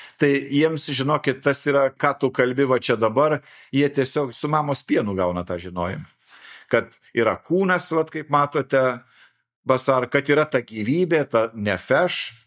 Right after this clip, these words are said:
bet kad vienintelis žmogus yra įkvėptas, būtent, kad Dievas įkvėpė jam tą kvapą, tas ruach yra būdingas tik tai žmogui. Tai reiškia, mes dėl to ruach ir galim tai, ką mes bandėm padaryti,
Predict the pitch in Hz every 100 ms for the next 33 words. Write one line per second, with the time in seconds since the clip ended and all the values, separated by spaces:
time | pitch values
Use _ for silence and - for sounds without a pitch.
0 | _ 120 120 - 113 113 131 160 233 214
1 | 196 170 151 143 135 160 147 - 131 143
2 | 139 - _ 143 147 123 107 101 104 95
3 | 110 117 113 107 107 113 107 160 190 156
4 | 131 - 156 147 127 - 110 113 107 95
5 | 101 - 123 147 131 107 104 - - 127
6 | 202 196 - - - - - - - 131
7 | 147 131 117 120 107 127 127 120 107 117
8 | 110 117 101 101 107 98 87 82 - -
9 | - - - 143 165 226 220 180 160 170
10 | 151 135 156 147 160 151 139 - 120 214
11 | 226 113 87 - - - _ _ _ 127
12 | 120 143 190 165 131 117 107 170 196 190
13 | 139 135 131 113 113 139 123 113 113 104
14 | 107 143 175 175 147